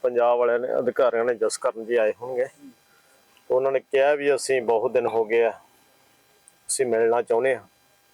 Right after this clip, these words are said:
ਮੈਂ ਕਿਹਾ ਜੀ ਆਇਓ, ਆ ਜਾਓ। ਮੇਰੇ ਤੇ ਕਿਤਨੀ ਗੱਲ ਹੋਈ ਹੈ, ਬਸ ਨਿਕਲਣਾ ਕੁਛ ਨਹੀਂ, ਇਹੀ ਹੋਊਗਾ ਵੀ ਹਾਲ ਚਾਲ ਪੁੱਛਿਆ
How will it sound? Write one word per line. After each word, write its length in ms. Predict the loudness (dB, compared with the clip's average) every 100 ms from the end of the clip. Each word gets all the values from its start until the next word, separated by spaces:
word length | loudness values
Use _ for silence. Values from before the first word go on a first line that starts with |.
| -2
ਮੈਂ 120 | 0
ਕਿਹਾ 120 | 0
ਜੀ 220 | 0 0
ਆਇਓ, 240 | 2 2 -2 -10 _ -2
ਆ 120 | 0
ਜਾਓ। 200 | 2 -2 -6 _ _ -20 -20 -8 0
ਮੇਰੇ 200 | 0 0
ਤੇ 140 | -2
ਕਿਤਨੀ 400 | -4 -6 -4 -2
ਗੱਲ 200 | -2 -2
ਹੋਈ 220 | -4 -4
ਹੈ, 120 | -8 -12 _ _
ਬਸ 180 | -4 -2
ਨਿਕਲਣਾ 360 | -2 0 0 -2
ਕੁਛ 260 | -2 -4
ਨਹੀਂ, 160 | 0 0
ਇਹੀ 160 | 2 0
ਹੋਊਗਾ 260 | -2 -2
ਵੀ 120 | 0
ਹਾਲ 180 | 0 0
ਚਾਲ 200 | 0 -4
ਪੁੱਛਿਆ 420 | -2 -6 0 0